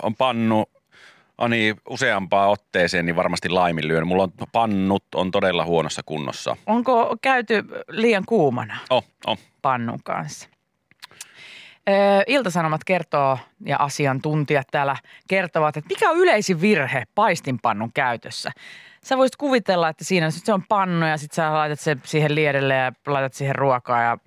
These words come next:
Speaker 2: that's it, niin mitä siinä voi? Voiko virheitä sattua? Niin kyllä siinä ehtii kaikenlaisia, varsinkin kun on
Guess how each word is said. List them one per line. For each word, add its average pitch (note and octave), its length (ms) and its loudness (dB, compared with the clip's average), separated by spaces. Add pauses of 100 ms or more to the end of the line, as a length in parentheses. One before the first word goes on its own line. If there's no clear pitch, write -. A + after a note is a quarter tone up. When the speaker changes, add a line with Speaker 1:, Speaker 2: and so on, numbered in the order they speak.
Speaker 2:
that's B2+ 280 -4
it, A#2+ 120 -8
niin A#2+ 200 -6
mitä F3+ 180 0
siinä C#3+ 220 0
voi? A#2 220 0
Voiko G3 260 0
virheitä D#3 500 0
sattua? - 560 -6 (580)
Niin D#3 340 -2
kyllä E4+ 720 4
siinä E3+ 360 0
ehtii D3 320 -2
kaikenlaisia, C3 680 0
varsinkin D3+ 320 -2
kun C#3 160 0
on C3+ 100 -2